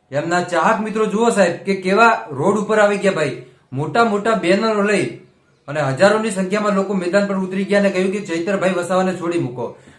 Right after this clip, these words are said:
હવે તમને ખબર છે કે ચૈતરભાઈ વસાવા જેલની બહાર આવી જશે, પણ એના માટે એક શરત છે ભાઈ કે જો ચૈતરભાઈ વસાવા એ મીડિયા સમક્ષ આવીને સંજયભાઈ વસાવાની માફી માંગી લે કે મેં જે ચંપાબેન વિશે જે અભદ્ર વાણી વિલાસ કર્યો,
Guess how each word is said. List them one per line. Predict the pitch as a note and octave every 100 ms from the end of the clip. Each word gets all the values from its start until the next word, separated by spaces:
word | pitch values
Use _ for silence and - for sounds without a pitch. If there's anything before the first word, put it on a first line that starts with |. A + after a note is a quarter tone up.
| -
હવે | D3+ G#3+
તમને | G#3 G#3+
ખબર | A3 G#3+ A3+
છે | A3+
કે | A#3
ચૈતરભાઈ | F#3+ F#3 G#3 G3+
વસાવા | G3+ F#3 G3 G#3
જેલની | C#3+ D3+ F3+
બહાર | F#3+ E3+ G3
આવી | F#3 G#3+
જશે, | F#3+ F#3+ G#3
પણ | G#3 F3
એના | F#3
માટે | G3+ G#3 G#3
એક | -
શરત | F3+ G3+ -
છે | D3
ભાઈ | C3+ B2 - - _ -
કે | G#3
જો | C#3+ A3
ચૈતરભાઈ | C4 G#3+ G#3 G3 G3
વસાવા | F3+ F3 G3 F3 C3+ B2 - - _ _ _ _ _ _ -
એ | E3 D#3+
મીડિયા | D3 E3+ G3+
સમક્ષ | G3 G3+ G3
આવીને | G3 G#3+ A3+
સંજયભાઈ | G#3 F#3 F#3+ A#3+ A#3+ G3+ G#3+
વસાવાની | F#3 F#3 G3 G3+ G3+
માફી | D3 E3+ F3+ A#3+
માંગી | G#3 F#3+ G3
લે | D3+ B2+ - - _ _
કે | E3+ F#3+ F#3 -
મેં | C3 D3+ F#3+
જે | F#3+ G3+ G3+ - -
ચંપાબેન | E3 E3+ F#3+ G3 F#3+
વિશે | F#3 F#3
જે | G3 G3 F#3+ - - _ D#3
અભદ્ર | F#3 D3+ C#3+ F#3+
વાણી | F3+ F3+ F#3+
વિલાસ | F#3 F#3+ F#3
કર્યો, | F#3 E3 A2+ -